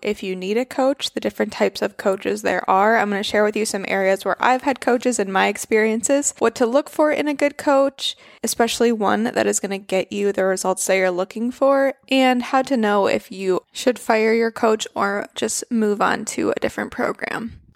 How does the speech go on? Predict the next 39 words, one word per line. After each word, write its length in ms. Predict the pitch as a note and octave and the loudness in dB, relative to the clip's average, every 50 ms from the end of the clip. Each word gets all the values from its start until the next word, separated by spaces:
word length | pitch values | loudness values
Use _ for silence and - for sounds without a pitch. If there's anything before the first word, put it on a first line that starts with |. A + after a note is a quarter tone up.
| _ | _
So 260 | - - - B3+ A3 - | -8 -2 0 2 2 2
I 120 | - G#3+ | 2 2
just 180 | - G4+ - - | 2 0 -2 -2
counted 300 | - E4 E4 E4+ D4+ A3+ | 0 0 2 2 2 2
on 100 | G#3 F#3+ | 2 0
my 140 | F#3 F3 G#3 | 0 -2 0
hand 360 | G#3 F3 E3+ E3 F#3+ A#3 - | 0 0 0 2 0 -2 -2
because 300 | - B3 - A3 G3+ G#3 | -2 0 0 0 0 2
I 140 | - G3 - | 2 0 2
honestly 440 | - F3 E3+ E3 G#3 - - A3 G#3+ | 2 0 -2 -2 -2 -2 0 0 0
wasn't 320 | F#3 F3 F#3+ F#3 F3 - | 0 0 -2 -4 -6 -8
sure. 360 | - - F3 - - G#3+ C#4 - | -4 -2 0 0 2 0 0 0
And 200 | - G#3+ G#3 - | -2 -2 -2 0
over 240 | - G3+ G3+ B3 D4+ | 0 0 2 2 0
the 140 | D#4 - A3+ | 2 2 0
years, 420 | F#3+ D3 C3 G2 - E3+ - G#3+ | -2 0 -2 0 0 0 0 0
since 420 | - - - F#3 G3 A3 A#3+ - - | 0 0 0 0 -2 -2 -4 -6 -4
two 160 | - A#3 A3+ | -2 -2 0
thousand 340 | G#3+ G3+ G3+ G3+ G#3 G3+ G3+ | 2 2 0 0 -2 -4 -6
fifteen, 520 | - G3 G3 - - - - - G#3 A3 - - | -6 -8 -8 -8 -12 -12 -8 -8 -6 -6 -2 0
I 100 | G3+ G#3 | 2 2
have 120 | G#3+ A3+ | 2 2
had 260 | A3+ C4 B3+ A#3 A3 | 2 2 0 0 0
five 760 | - - - - G3 E3 E3 E3+ F3 G3+ G#3+ A3 G#3 G#3+ A#3+ - - | -4 -12 -4 0 2 4 4 4 4 4 2 0 -2 -4 -8 -8 -4
fitness 380 | - G#3 - - - - - | -2 -2 -2 -2 -2 -6 -6
coaches, 580 | - - - - - - - - - - - - _ - | -6 -6 -8 -8 -8 -10 -10 -10 -10 -10 -12 -10 _ -4
and 140 | A#3+ A#3 | 0 0
they've 160 | A#3 A3+ G#3+ - - | 0 0 0 0 2
all 340 | G3+ F#3+ F#3+ G3 G#3+ G#3+ - - | 2 4 4 2 0 -2 -2 -4
served 380 | - - G#3+ G#3 G3+ G#3 - - - | -2 -2 0 0 -2 -4 -8 -10 -10
a 40 | |
purpose 420 | - - A#3+ B3+ - E4+ F4+ F4+ - | -4 -2 -2 0 2 0 0 0 0
for 140 | - A3+ G#3 | -2 -2 -2
different 340 | G#3+ - - G3 G3+ - | -2 -4 -6 -8 -8 -6
seasons 520 | - - B3 C#4 D4 C4+ A#3+ A#3+ B3+ A#3+ - - - | -6 -2 2 2 2 4 2 2 0 -2 -4 -4 -2
that 160 | A3 G#3+ G#3 | 0 2 4
I 100 | G#3 G3+ | 4 2
was 180 | G3 G3 A3 G3+ | 0 -2 -4 -2
in, 280 | G3 G#3+ B3+ D#4+ E4 | -2 -2 -2 -4 -6